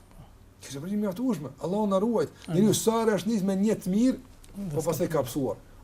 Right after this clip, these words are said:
Speaker 1: Andaj njihej veten tënde, vëlla. Njihej kufita, edhe mëshiroje veten tënde, edhe mëshiroj të tjerët. Prandaj njeriu duhet ta njeh veten e tij.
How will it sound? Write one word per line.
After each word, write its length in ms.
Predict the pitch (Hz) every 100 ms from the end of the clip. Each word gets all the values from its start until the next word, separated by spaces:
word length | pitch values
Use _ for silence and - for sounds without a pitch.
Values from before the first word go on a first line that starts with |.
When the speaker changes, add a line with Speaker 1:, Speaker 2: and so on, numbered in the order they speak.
| -
Speaker 1:
Andaj 160 | 139
njihej 300 | 135 165 175
veten 260 | 143 143 139
tënde, 220 | 143 127 117
vëlla. 120 | 110 -
Njihej 220 | 160 185
kufita, 520 | - 156 175 156 143 139 - - -
edhe 180 | 151 156
mëshiroje 420 | 135 147 165 170
veten 300 | 165 160 143
tënde, 200 | 160 151 156
edhe 100 | 156
mëshiroj 280 | 147 165 143
të 80 | 131
tjerët. 260 | 160 - - - - - - - - - - - - - - - - - - - -
Prandaj 380 | 139 151 156 175 - - - - -
njeriu 380 | 143 202 208 -
duhet 300 | 123 180 -
ta 80 | 135
njeh 180 | 135 120
veten 180 | 101
e 40 | 92
tij. 120 | 98